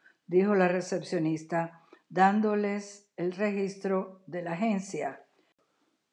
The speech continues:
Continuación de la página veinticinco. "En ese caso,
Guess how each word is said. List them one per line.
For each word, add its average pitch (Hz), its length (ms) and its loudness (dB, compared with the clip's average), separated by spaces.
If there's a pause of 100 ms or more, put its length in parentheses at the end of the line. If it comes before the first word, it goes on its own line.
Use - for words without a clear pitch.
(1040)
Continuación 202 1400 4
de 185 200 -2
la 175 220 0
página 220 720 -2 (220)
veinticinco. 180 1400 -2 (3000)
"En 208 280 4
ese 285 280 6
caso, 208 680 2